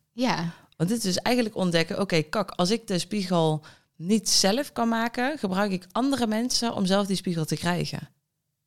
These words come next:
Speaker 1: Ja.
Speaker 2: Snap je dan wat ik
Speaker 1: Ja,
Speaker 2: bedoel?
Speaker 1: ja, ik snap het zeker. Ja.
Speaker 2: Dus hè, ja, het, de perceptie, eh, ik denk zo over andere mensen, die komt uit jouw koppie. Dus zo kijk je blijkbaar ook tegen jezelf. Dus het is heel makkelijk, als je hem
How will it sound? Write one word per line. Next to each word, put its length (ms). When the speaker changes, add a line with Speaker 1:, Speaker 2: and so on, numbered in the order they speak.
Speaker 1:
Ja. 380
Speaker 2:
Snap 180
je 60
dan 120
wat 100
ik 60
Speaker 1:
Ja, 80
Speaker 2:
bedoel? 140
Speaker 1:
ja, 80
ik 80
snap 220
het 120
zeker. 540
Ja. 140
Speaker 2:
Dus 100
hè, 100
ja, 320
het, 260
de 200
perceptie, 720
eh, 200
ik 120
denk 200
zo 220
over 280
andere 300
mensen, 580
die 200
komt 260
uit 140
jouw 160
koppie. 540
Dus 180
zo 220
kijk 220
je 100
blijkbaar 460
ook 160
tegen 280
jezelf. 600
Dus 120
het 80
is 120
heel 140
makkelijk, 580
als 300
je 60
hem 240